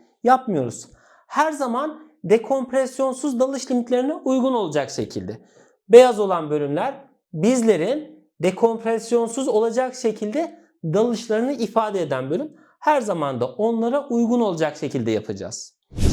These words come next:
Şimdi tablomuzu tekrardan incelemeye devam edecek olursak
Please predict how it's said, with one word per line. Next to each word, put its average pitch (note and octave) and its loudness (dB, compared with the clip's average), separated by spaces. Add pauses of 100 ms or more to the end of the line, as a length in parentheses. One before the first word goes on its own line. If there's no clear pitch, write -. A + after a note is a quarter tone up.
Şimdi C4+ 2
tablomuzu C4+ -2
tekrardan C4+ -2
incelemeye A#3 2
devam A#3 0
edecek A#3 -2
olursak D4+ -2